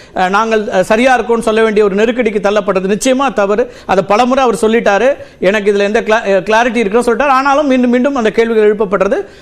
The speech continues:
அரசியல் களத்துல இயல்பு. எல்லாருக்கும் அந்த கேள்விகள் வருது, விமர்சனங்கள் வருது. அதை கடந்து அந்த இன்-, இன்னைக்கு ஆன இந்த சூழ்ச்சி இதெல்லாம் யார் செய்றாங்கன்றீங்க? பி ஜே பி தான் செய்தா? அப்ப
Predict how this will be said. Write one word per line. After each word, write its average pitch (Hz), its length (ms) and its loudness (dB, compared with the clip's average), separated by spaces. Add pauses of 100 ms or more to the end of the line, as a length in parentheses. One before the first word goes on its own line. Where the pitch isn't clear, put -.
(100)
அரசியல் 254 340 0
களத்துல 247 280 0
இயல்பு. 247 380 0 (260)
எல்லாருக்கும் 247 440 2
அந்த 254 140 0
கேள்விகள் 240 460 2
வருது, 247 140 0
விமர்சனங்கள் 226 560 0
வருது. 139 160 -4 (300)
அதை 233 240 0
கடந்து 247 720 2
அந்த 233 460 2
இன்-, 226 360 2
இன்னைக்கு 247 480 2
ஆன 247 120 0 (540)
இந்த 214 260 2
சூழ்ச்சி 254 580 0
இதெல்லாம் 233 300 2
யார் 254 340 2
செய்றாங்கன்றீங்க? 220 760 -2
பி 220 140 2
ஜே 233 120 2
பி 208 120 -2
தான் 233 160 2
செய்தா? 185 280 2
அப்ப 202 240 0